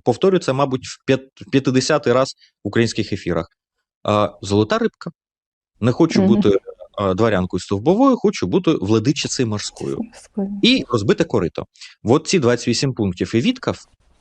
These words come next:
Speaker 1: це класичний випадок у цього розбитого корита, коли захотіли більше,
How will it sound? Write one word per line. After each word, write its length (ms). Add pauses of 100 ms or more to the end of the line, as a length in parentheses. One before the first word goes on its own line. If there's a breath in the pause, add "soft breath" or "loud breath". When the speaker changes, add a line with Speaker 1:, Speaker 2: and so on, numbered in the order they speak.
(180)
Speaker 1:
це 160
класичний 760
випадок 480
у 40
цього 300
розбитого 460
корита, 340
коли 220
захотіли 500
більше, 500